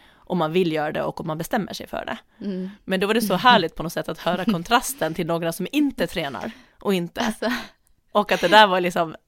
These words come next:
Speaker 1: ett så sjukt påhitt.
Speaker 2: Alltså, de måste ju hata så här poddar som vi har och sen typ våra Instagramkonton. Såna konton måste ju hata sånt på Instagram.
Speaker 1: Ja, men lite.
Speaker 2: <laughs> Så de är
Speaker 1: Ja, ja.
Speaker 2: bara så här, "Gud, vad jobbigt. En
Speaker 1: Vi
Speaker 2: löpvideo
Speaker 1: skulle lätt
Speaker 2: igen,
Speaker 1: kunna bli
Speaker 2: ja, vad
Speaker 1: sågade.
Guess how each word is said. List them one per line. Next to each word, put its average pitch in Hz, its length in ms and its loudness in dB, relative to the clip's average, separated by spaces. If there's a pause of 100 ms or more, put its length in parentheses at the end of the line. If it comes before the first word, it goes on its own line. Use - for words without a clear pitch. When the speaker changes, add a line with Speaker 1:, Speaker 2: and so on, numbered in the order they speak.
(100)
Speaker 1:
ett 175 220 -2 (120)
så 175 200 -4
sjukt - 360 -4
påhitt. - 440 -10 (600)
Speaker 2:
Alltså, 254 220 4
de 269 220 8
måste 214 260 2
ju 190 60 0
hata 202 500 -2
så - 100 -2
här 151 60 2
poddar 196 320 0
som 185 200 -4
vi 175 200 -2
har 160 240 0
och 170 160 -4
sen 170 300 0
typ 165 360 -4
våra 185 220 0
Instagramkonton. 180 840 -4
Såna 190 180 -4
konton 190 260 0
måste 202 120 -4
ju 185 80 -8
hata 196 560 -4
sånt 156 300 -8 (160)
på 185 80 -6
Instagram. 170 260 -6 (100)
Speaker 1:
Ja, 208 200 6
men 208 100 -4
lite. 196 280 -2 (100)
Speaker 2:
<laughs> 302 120 4
Så 233 80 -2
de 202 100 -4
är - 80 0
Speaker 1:
Ja, 208 120 8
ja. 180 80 4
Speaker 2:
bara 156 120 6
så 214 60 4
här, 214 120 4
"Gud, 254 480 8
vad 226 100 8
jobbigt. 226 360 8 (340)
En - 60 -8
Speaker 1:
Vi 233 80 -6
Speaker 2:
löpvideo 247 460 8
Speaker 1:
skulle 226 140 6
lätt 233 100 10
Speaker 2:
igen, 226 120 8
Speaker 1:
kunna 233 120 2
bli 262 60 8
Speaker 2:
ja, 285 60 10
vad 311 80 2
Speaker 1:
sågade. 240 260 6